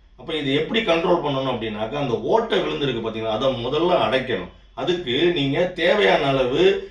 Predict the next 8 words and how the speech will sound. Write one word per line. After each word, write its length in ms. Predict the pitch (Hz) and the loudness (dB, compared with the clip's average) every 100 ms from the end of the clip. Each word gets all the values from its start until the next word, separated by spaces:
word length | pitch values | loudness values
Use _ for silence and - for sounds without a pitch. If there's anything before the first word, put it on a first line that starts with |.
| - - | -16 -6
ஒரு 340 | 127 135 120 | -2 0 0
களிமண் 500 | - 170 175 170 127 | 2 4 4 2 0
கலவையோ 680 | 120 127 117 98 107 - - - - | -2 0 0 0 2 2 0 -8 -10
அப்படி 400 | 120 127 143 143 | -8 -2 0 2
இல்லைனாக்கா 360 | 147 135 139 | 2 0 0
சிமெண்ட் 380 | 170 165 190 180 | 0 2 0 0
கலவையோ 440 | 175 135 131 131 147 120 | 0 2 2 4 4 2
எடுத்துக்குங்க. 680 | 117 107 95 92 113 143 | -2 -6 -8 -6 -6 -8